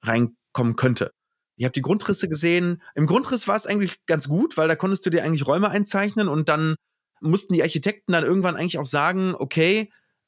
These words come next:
geht das überhaupt? Haben wir Bausubstanz geprüft? Haben wir, äh, Statik geprüft? Kann man noch ein Geschoss draufsetzen? Und als die dann, Dinge dann,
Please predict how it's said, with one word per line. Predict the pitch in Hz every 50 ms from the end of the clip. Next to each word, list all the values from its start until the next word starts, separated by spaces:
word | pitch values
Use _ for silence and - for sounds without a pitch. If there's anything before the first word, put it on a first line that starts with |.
| _ _ _
geht | - 127 156 185
das | - 160 -
überhaupt? | 135 123 110 110 110 104 - - 123 -
Haben | - 131 143
wir | 151 156
Bausubstanz | 127 110 107 123 123 123 113 - - 113 110 113 -
geprüft? | - 110 - - - 120 117 117 117 117 - -
Haben | 123 123 127
wir, | 127 127 127 127 123 -
äh, | 131 135
Statik | - - 131 123 131 131 139 123
geprüft? | - 139 127 - - - 123 120 120 123 120 - _ _ _ _ _ -
Kann | 143 147
man | 151 151
noch | 151 147
ein | 156 165
Geschoss | 151 143 - 160 156 -
draufsetzen? | 139 113 120 127 123 - - 123 113 113 - - - 120 117 120 120 - _ _ _ _ _ _
Und | - 139 147
als | - 151 143
die | - - 202
dann, | 185 220 214 185 -
Dinge | 165 208 214 208
dann, | 190 185 180 185 185 175 -